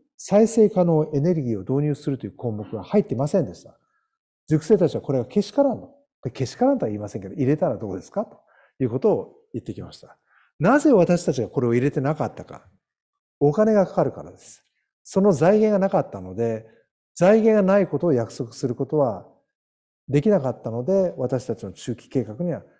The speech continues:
入っていませんでした。でも、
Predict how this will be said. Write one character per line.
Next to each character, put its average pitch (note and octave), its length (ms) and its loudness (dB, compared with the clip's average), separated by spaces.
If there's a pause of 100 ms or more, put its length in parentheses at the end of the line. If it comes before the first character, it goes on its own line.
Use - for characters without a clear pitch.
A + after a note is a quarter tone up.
入 F3+ 140 2
っ E3 40 0
て - 300 -10 (140)
い D#3 60 0
ま F#3 120 0
せ F#3 140 -2
ん A#2 60 -2
で - 80 -16
し - 80 -20
た。 - 180 -20 (640)
で A3 120 6
も、 - 280 0